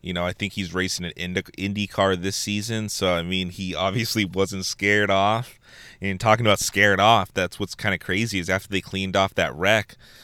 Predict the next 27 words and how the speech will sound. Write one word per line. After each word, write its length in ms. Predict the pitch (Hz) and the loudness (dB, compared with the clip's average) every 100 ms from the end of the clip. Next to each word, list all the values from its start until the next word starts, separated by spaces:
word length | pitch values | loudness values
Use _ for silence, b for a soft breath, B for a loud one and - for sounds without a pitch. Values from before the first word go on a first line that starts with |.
| B - | B -8
the 200 | 87 90 | -4 2
rest 280 | 101 107 92 | 2 2 -2
of 60 | |
the 80 | 90 | -6
drivers 480 | 82 90 101 110 95 | -2 2 2 2 -2
on 80 | 92 | -6
the 100 | 82 | -8
grid 460 | - 90 110 104 | -6 2 4 2
have 240 | 90 95 - | 2 -2 -2
to 100 | 92 | -10
compose 560 | - 95 - 95 120 | -8 -6 0 0 0
themselves, 720 | 104 87 - 90 87 92 - B B B B B _ - - - | -4 -4 0 0 0 -2 -6 B B B B B _ -20 -20 -20
forget 520 | - - 98 90 101 | -12 -6 -4 2 2
about 340 | 120 92 90 87 | 4 4 2 2
what 160 | 90 | -4
just 200 | - 92 | -6 -4
happened, 680 | - 92 113 95 95 95 110 _ _ _ _ _ _ - - | 0 0 0 -2 -4 -6 -12 _ _ _ _ _ _ -14 0
and, 420 | 107 98 95 98 | 2 4 0 -6
you 140 | 104 104 | -4 -2
know, 100 | 92 | -2
try 320 | - 107 98 | 2 4 6
to, 240 | 98 92 - | 4 -2 -6
you 100 | - | -6
know, 240 | 98 92 90 - - - | -4 -4 -6 -18 -20 -20
finish 420 | - - 104 104 | -6 -2 -2 0
that 240 | - 92 80 | 2 2 0
race. 500 | 87 113 92 - | 0 0 0 -6